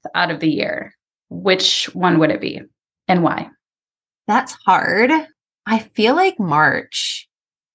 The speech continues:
Speaker 2: which
Speaker 1: Yeah.
Speaker 2: is terrible. That's this month when we're recording this,
Speaker 1: <laughs>
Speaker 2: but <laughs> March is just, I don't wanna offend any March birthdays. I just, I feel like I have it, like, from my time in the classroom. It was just, like, the longest month.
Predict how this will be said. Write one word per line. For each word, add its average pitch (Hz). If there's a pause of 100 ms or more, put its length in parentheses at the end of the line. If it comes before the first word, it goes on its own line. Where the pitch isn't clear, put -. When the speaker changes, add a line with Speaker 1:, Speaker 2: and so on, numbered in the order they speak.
Speaker 2:
which 208
Speaker 1:
Yeah. 220
Speaker 2:
is 208
terrible. 143
That's 156
this 185
month 147
when 156
we're 156
recording 180
this, 180 (140)
Speaker 1:
<laughs> 466
Speaker 2:
but - (160)
<laughs> 294
March 214
is 392
just, 220
I 190
don't 196
wanna 196
offend 190
any 185
March 165
birthdays. 202
I 170
just, 180
I 180
feel 180
like 185
I 160
have 156
it, 175
like, 165
from 170
my 160
time 160
in 175
the 170
classroom. 202 (320)
It -
was 175
just, -
like, 165 (120)
the 170
longest 156 (540)
month. 151